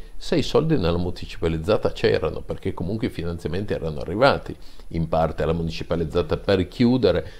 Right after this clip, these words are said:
almeno quanto era stato concordato con la banca in fase di transazione. Quindi devo dire una, eh, chiusura anomala che sembra, questa da mia assolutamente opinione di, di parte,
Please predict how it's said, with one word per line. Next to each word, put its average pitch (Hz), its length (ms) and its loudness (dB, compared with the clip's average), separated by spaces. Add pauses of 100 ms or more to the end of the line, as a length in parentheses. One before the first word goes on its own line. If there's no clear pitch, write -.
almeno 120 400 0
quanto 90 360 0
era 80 180 0
stato 80 680 -4
concordato 78 760 -6
con 80 180 -8
la 78 100 -4
banca 78 380 -6
in 78 80 -8
fase 78 320 -10
di 76 140 -8
transazione. - 760 -10 (360)
Quindi 104 240 0
devo 101 200 2
dire 95 420 2
una, 87 960 -2
eh, 87 120 -8
chiusura 117 400 0
anomala 139 560 2
che - 140 0
sembra, 85 600 0 (440)
questa 78 240 2
da 76 140 -2
mia 87 280 0
assolutamente 85 760 -4
opinione 90 600 0
di, 85 400 -2
di 127 140 -2
parte, 90 500 0